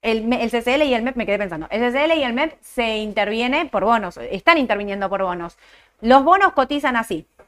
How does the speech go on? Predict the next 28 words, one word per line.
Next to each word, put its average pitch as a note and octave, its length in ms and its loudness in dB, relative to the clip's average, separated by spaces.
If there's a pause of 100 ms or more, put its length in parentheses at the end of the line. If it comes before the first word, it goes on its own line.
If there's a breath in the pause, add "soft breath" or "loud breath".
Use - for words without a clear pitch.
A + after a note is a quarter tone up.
(420)
A A#3 180 10
L C#4 180 6
treinta C#4 680 2
cotiza A3+ 340 -4
en G#3+ 80 -4
pesos, D3+ 420 -10 (200)
A B3 140 4
L C4 200 4
treinta B3 460 4
D B3 320 2 (180)
cotiza B3 380 -2
en A#3+ 140 -2
dólares, E3 500 -2 (280)
dólares D4 600 4
que G#3+ 140 -4
van A3 200 0
a A3 80 0
parar G#3 520 6 (100)
a G#3+ 340 4
Argentina, F#3+ 800 -6
o E3 60 -10
sea, F3 180 -6
vos A#3+ 160 2
vendés A#3+ 580 0 (120)
A F#3 160 0
L G#3+ 160 -2
treinta B3+ 420 2
D, F4 240 0